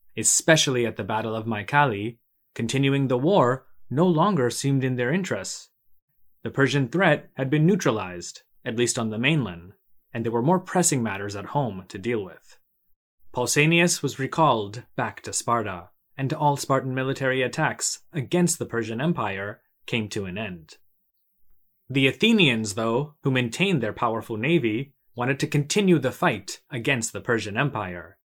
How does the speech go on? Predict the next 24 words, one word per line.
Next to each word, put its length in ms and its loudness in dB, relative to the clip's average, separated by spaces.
which, 400 -2
due 100 0
to 100 0
their 140 0
proximity 640 0
to 180 -2
its 120 -6
frontiers, 760 0
would 280 2
always 460 4
be 160 -4
an 100 -2
existential 680 -4
threat 460 -2
to 100 -2
their 140 0
security 840 0
and 280 2
growing 260 2
commercial 440 -2
interests 540 -6
in 140 -6
the 140 -4
Aegean 560 0